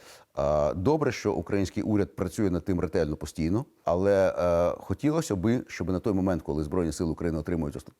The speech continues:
остаточну перемогу, щоб уже вся система фінансування відновлення України була повністю готова.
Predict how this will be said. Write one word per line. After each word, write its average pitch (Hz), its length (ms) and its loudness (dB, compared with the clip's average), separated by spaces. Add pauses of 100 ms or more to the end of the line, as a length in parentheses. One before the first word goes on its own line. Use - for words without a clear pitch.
(120)
остаточну 87 420 -6
перемогу, 160 400 -2 (200)
щоб 113 200 -2
уже 117 180 2
вся 113 240 0
система 92 400 -2
фінансування 87 540 0
відновлення 87 400 0
України 135 300 0
була 92 200 0
повністю 78 340 -4
готова. - 320 -10